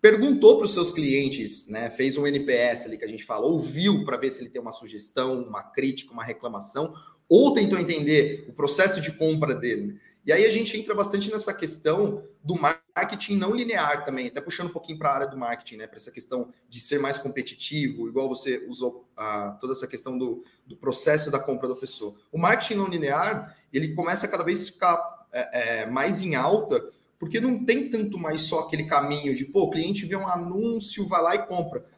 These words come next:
Pô, o cliente vê um anúncio, aí ele vai lá no YouTube, vê um vídeo de review desse produto, aí ele vai lá, pergunta pra um outro brother que comprou esse produto, entra numa comi-, comunidade do Facebook, que tem pessoas que compraram esse podru-, produto,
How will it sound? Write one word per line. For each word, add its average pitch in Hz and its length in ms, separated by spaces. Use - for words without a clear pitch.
Pô, 226 120
o - 80
cliente 214 380
vê 190 140
um 247 140
anúncio, 165 640
aí 170 140
ele 247 100
vai 214 220
lá 190 160
no 254 120
YouTube, 185 400
vê 160 180
um 269 120
vídeo 208 280
de 190 120
review 165 340
desse 156 220
produto, 135 480
aí 175 120
ele 240 80
vai 240 160
lá, 196 160
pergunta 254 520
pra 262 120
um 214 220
outro 214 240
brother 202 480
que 202 80
comprou 180 240
esse 180 100
produto, 156 380
entra 294 340
numa 254 260
comi-, 233 400
comunidade 226 640
do 247 80
Facebook, 226 760
que 202 120
tem 220 160
pessoas 226 400
que - 80
compraram 202 360
esse 202 140
podru-, 160 380
produto, 190 500